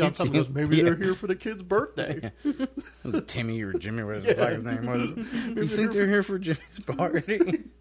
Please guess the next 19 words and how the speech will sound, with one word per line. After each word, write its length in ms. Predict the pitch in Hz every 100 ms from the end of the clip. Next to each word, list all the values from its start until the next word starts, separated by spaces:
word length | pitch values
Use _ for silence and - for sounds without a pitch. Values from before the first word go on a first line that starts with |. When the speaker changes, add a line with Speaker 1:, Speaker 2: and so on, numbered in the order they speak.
| _ - - -
Speaker 1:
That 160 | 196 202
is 280 | 220 175
the 180 | 139 180
best 300 | 175 180 175
line 260 | 165 151 139
in 80 | 135
the 100 | 131
entire 440 | 127 127 123 120
movie. 360 | 117 117 110 -
Speaker 2:
He's, 720 | 90 131 113 120 120 113 98 -
he 360 | 104 110 110
is 300 | 95 110 104 95
by 180 | 92
far 380 | 92 - 98 98
my 180 | 90 85
favorite 560 | 87 - 85 87 90 82
character. 640 | 85 78 85 78 78 65
I, 320 | - 87 -
I, 120 | 87